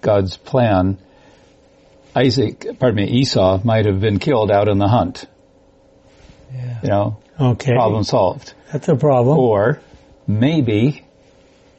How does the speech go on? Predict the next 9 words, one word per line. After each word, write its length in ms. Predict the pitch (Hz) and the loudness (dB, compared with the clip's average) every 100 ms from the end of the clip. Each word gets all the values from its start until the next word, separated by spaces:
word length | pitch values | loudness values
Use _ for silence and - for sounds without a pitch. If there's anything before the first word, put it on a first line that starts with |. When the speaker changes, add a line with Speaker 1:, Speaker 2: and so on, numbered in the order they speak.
| _ - | _ -6
Speaker 1:
uh, 440 | 107 98 92 95 95 | 0 2 2 2 0
Esau 380 | 127 113 123 107 | 0 0 0 2
would 160 | 117 117 | 0 0
have 120 | 104 | 0
died 440 | 113 110 110 104 - _ | 2 2 0 -2 -8 _
soon 260 | - 135 117 | -6 0 0
thereafter. 640 | 107 107 110 - 85 - - _ _ _ _ - - 131 | 2 2 2 0 -6 -6 -12 _ _ _ _ -20 -6 -4
Speaker 3:
Mm-hmm. 220 | 107 127 | -2 -4
Yeah. 460 | - - - 117 | -8 -20 -18 -18